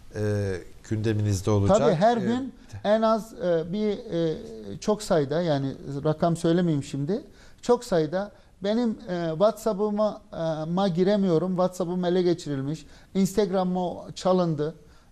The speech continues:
Speaker 1: e, ondan sonra benle ilgili şöyle bir dezenformasyon var, bununla ilgili ne yaparız şeklinde. Biz de şimdi bu konuları sürekli gündeme getirince, e, komisyonumuza dair bir insanların pozitif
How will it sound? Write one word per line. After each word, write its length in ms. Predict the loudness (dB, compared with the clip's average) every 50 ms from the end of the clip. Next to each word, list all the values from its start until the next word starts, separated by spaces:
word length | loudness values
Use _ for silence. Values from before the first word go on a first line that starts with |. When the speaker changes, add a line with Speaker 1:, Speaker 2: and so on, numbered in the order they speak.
| _ -2 0
Speaker 1:
e, 40 |
ondan 600 | 2 2 2 2 2 0 0 0 2 2 2 0 0
sonra 580 | 0 0 2 2 2 4 4 4 4 2 0 -6 -20 -20 -10 -4 0
benle 320 | 2 2 2 4 4 4
ilgili 320 | 4 2 2 0 0 -2 -2
şöyle 380 | 0 2 2 4 4 4 4
bir 260 | 4 4 2 2 0 0
dezenformasyon 920 | 0 2 2 2 0 0 0 0 0 2 2 0 0 -2 -2 -2 0 0
var, 220 | 0 0 0 -2
bununla 220 | -2 -2 0 0 0
ilgili 300 | 0 -2 -2 -2 0 0
ne 40 | 2
yaparız 340 | 0 2 0 0 -2 -4 -4
şeklinde. 580 | -6 -6 -6 -4 -4 -4 -2 -2 -2 -2 -4 -6 -10 -20 -20 -20 -18 -10 -4
Biz 140 | -2 0 2
de 80 | 2 0
şimdi 380 | 0 -2 -2 2 2 2 2 0 -4 -10 -10
bu 180 | -6 -4 -4 -2
konuları 460 | -2 -2 -2 0 2 2 2 2 0
sürekli 400 | -2 -2 -2 -2 -2 -2 -2 -2
gündeme 360 | 0 0 0 0 0 0 2
getirince, 640 | 2 0 0 0 -2 0 2 2 2 2 0 -2 -6 -14 -20 -20 -20 -20 -20 -14 -8 -4
e, 180 | -2 -2 -2 -2 -2 -4 -4 -4 -6 -6 -8 -6
komisyonumuza 880 | -2 0 0 0 -2 0 0 2 2 2 2 2 2 4 4 2 4 4
dair 340 | 4 4 4 2 2 2 2
bir 120 | 2 2
insanların 640 | 2 0 -2 -2 0 0 0 0 0 0 0 0 -2
pozitif 480 | -2 0 0 0 0 0 -2 -4 -4